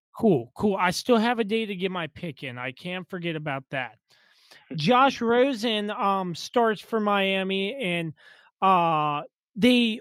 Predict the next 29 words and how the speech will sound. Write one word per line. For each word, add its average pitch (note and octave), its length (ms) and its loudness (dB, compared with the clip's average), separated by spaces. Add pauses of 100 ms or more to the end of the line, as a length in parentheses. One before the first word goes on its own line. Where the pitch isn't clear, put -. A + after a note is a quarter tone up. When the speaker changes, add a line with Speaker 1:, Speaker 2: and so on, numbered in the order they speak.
Speaker 1:
only A3+ 260 2
put G#3+ 220 -2
up G3+ 120 0
six - 340 -6
points F#3+ 420 -8
to F3+ 100 -4
Dallas, D3 520 -2
thirty-one D#3+ 520 -4
to C#3+ 100 -8
six. - 500 -8
Not D#3+ 280 -4
surprising. G3+ 1000 -2 (540)
Green B3 440 2
Bay A3+ 260 6
over G3+ 220 0
Denver, F3+ 420 -2
twenty-seven F3+ 720 -6
to D3 60 -10
sixteen. G3 840 -6 (300)
Indianapolis G#3 1000 0
in A#3+ 120 0
a - 80 -4
close - 600 0
one F#3+ 200 -4
against F#3 640 -2
Atlanta, F3 680 -2 (440)
twenty-seven A3 680 0
to E3 80 -4
twenty-four. D#3+ 800 -6